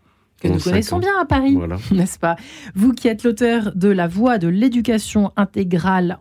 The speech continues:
Speaker 1: en famille et à l'école des enfants heureux, libres et responsables, qui est paru, euh, chez Artege, euh, il y a quelques années, mais qui n'a pas pris une ride.
Speaker 2: Merci.
Speaker 1: <laughs> Euh, et nous sommes enfin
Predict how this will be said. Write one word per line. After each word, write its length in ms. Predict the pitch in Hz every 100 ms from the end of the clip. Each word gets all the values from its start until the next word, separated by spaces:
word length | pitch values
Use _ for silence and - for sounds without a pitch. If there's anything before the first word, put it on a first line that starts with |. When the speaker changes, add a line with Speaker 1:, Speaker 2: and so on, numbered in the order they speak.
| -
Speaker 1:
en 80 | 208
famille 380 | 220 202 190 208
et 140 | 185
à 40 |
l'école 560 | 185 185 202 190 180 175
des 180 | 175 170
enfants 240 | 175 190 -
heureux, 280 | 208 208
libres 340 | 185 202 233 -
et 40 |
responsables, 720 | 160 247 - 180 - 202 226 214 - - -
qui 80 | 285
est 40 |
paru, 460 | 285 254 247 240 214
euh, 460 | 185 170 165 165 160
chez 180 | 156 208
Artege, 560 | 190 - 190 175 156 151
euh, 240 | 151 147
il 60 | 151
y 60 |
a 60 | 151
quelques 800 | - 143 - 143 139 147 160 156
années, 240 | 139 202 330
mais 80 | 247
qui 100 | 175
n'a 80 | 165
pas 100 | 165
pris 160 | -
une 60 | 147
ride. 260 | 147 208 165 - - -
Speaker 2:
Merci. 340 | 190 160 208 196
Speaker 1:
<laughs> 60 | - - 294 - - - -
Euh, 260 | 208 196 196
et 100 | 233
nous 160 | 226 214
sommes 400 | 202 202 180 160
enfin 460 | 165 156 262 311